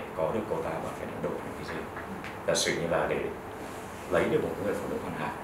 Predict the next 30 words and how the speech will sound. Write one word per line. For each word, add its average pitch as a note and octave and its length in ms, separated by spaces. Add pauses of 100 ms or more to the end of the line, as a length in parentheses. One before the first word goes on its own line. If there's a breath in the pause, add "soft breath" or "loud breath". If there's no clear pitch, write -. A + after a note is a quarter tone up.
(440)
thì D#2+ 160
sau G2+ 300
đấy D2+ 180 (240)
vì F2 140 (120)
cô D#2+ 60 (100)
ta E2 120 (160)
có D2+ 60 (180)
những F2 160
cái D#2+ 140
yêu E2 100 (100)
cầu D2+ 120 (520)
quá - 140
là - 240 (280)
cao, G#2+ 300 (120)
người - 100
ta E2 140
chỉ - 260
muốn D2+ 160
kè F2 160
kè D2+ 180
giữ - 160
mình E2+ 120
ở E2+ 100
bên D#2 140
cạnh - 140
người D#2+ 120
ta D#2 100 (100)
thôi, D#2+ 140 (440 loud breath)
thì - 80
mình D2+ 160